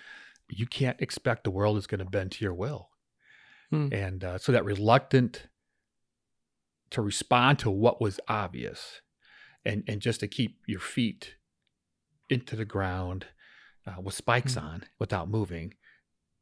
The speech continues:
Speaker 1: was gonna bring about one result. Um, and, uh, it could have been an opportunity, and
Speaker 2: Mm-hmm.
Speaker 1: it was an opportunity lost. And, and it was a short window of time to adjust.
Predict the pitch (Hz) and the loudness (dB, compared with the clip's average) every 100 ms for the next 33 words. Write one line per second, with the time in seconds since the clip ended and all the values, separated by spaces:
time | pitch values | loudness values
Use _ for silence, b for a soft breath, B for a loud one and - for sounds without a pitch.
0 | _ 117 110 120 104 110 98 95 90 90 | _ 2 4 4 6 4 2 0 -4 -6
1 | 82 82 - 50 - - _ _ _ _ | -8 -10 -12 -12 -14 -20 _ _ _ _
2 | _ _ _ - 90 85 82 90 _ _ | _ _ _ -8 -8 -8 -12 -16 _ _
3 | _ _ - 104 92 92 87 87 87 - | _ _ -6 -4 -4 -6 -8 -8 -10 -16
4 | _ _ _ _ _ _ _ _ _ - | _ _ _ _ _ _ _ _ _ -6
5 | 113 123 107 98 92 98 - 110 139 160 | -2 0 0 0 -2 -4 -6 -4 -4 -6
6 | - _ _ _ _ 101 139 151 139 104 | -12 _ _ _ _ -2 2 2 -2 -6
7 | 95 92 85 92 90 85 78 73 - - | -4 -6 -6 -8 -10 -12 -14 -16 -16 -12
8 | 123 123 113 - 120 120 131 156 147 160 | 2 4 4 2 0 2 2 2 4 6
9 | 147 139 139 113 - 123 104 - - 104 | 8 6 4 2 0 -2 -2 -6 -8 -10
10 | - - | -12 -18